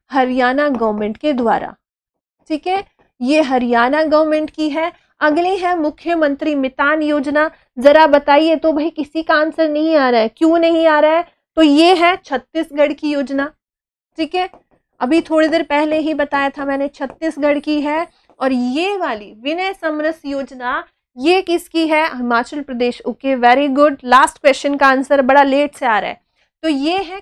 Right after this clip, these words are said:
कर्नाटक गवर्नमेंट की योजना। ठीक है,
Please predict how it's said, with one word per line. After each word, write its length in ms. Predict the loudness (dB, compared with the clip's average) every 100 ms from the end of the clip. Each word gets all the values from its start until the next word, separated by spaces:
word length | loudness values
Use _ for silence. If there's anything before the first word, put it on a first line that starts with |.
| _
कर्नाटक 540 | -4 -2 -2 -2 -4
गवर्नमेंट 500 | -6 -6 -6 -8 -16
की 340 | _ -8 -8 _ _ -20
योजना। 460 | -14 -14 -14 _ _ _ _ _ _ _ _ _ _ _ _ _ _ _ -8
ठीक 160 | -6
है, 120 | -6